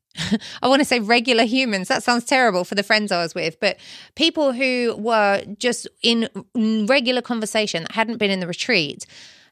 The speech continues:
it was so easy to just stomp on all of that and almost to turn my back on it. And that's exactly what I did. And I felt like,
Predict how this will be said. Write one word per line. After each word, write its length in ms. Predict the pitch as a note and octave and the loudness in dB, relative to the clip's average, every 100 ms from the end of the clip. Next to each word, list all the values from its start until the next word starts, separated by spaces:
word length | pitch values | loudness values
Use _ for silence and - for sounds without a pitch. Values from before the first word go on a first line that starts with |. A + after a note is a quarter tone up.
| _ - | _ 0
it 140 | A3 | 0
was 120 | A#3 | 0
so 260 | - A#3 A3 | 2 4 4
easy 260 | A3 G#3 F#3+ | 2 -2 -6
to 140 | - | -4
just 320 | F3 E3+ - | -2 -2 -4
stomp 340 | - F3 E3+ - | -2 0 0 -2
on 140 | E3 | -4
all 160 | D3+ D3 | -4 -4
of 100 | - | -4
that 220 | C3+ - _ _ _ | -4 -6 _ _ _
and 140 | A3+ G#3+ | 0 2
almost 440 | A#3 A#3+ F#3+ - | 4 4 2 0
to 60 | G3+ | -4
turn 220 | - F#3 | 0 0
my 80 | F3 | 2
back 320 | F3+ F3 - | 0 -2 -2
on 80 | D#3+ | -2
it. 180 | C#3+ - _ - - - - | -2 -6 _ -20 -20 -20 -4
And 380 | - G3 F#3 F3+ | 2 4 4 2
that's 340 | - G#3 - - | 0 0 0 -2
exactly 400 | F3 F3 - F3 | 0 -2 -2 -2
what 140 | - | -2
I 60 | - | 2
did. 420 | F#3 D#3+ - - _ _ _ - | 2 2 -2 -12 _ _ _ 0
And 500 | F#3+ F#3 F3+ F3+ F3+ _ | 4 4 2 0 -8 _
I 220 | G3 G#3 | 4 4
felt 480 | G3+ - F#3+ F#3+ - _ _ _ - | 4 2 4 4 0 _ _ _ 0
like, 480 | F3+ E3+ - - | 4 4 2 -10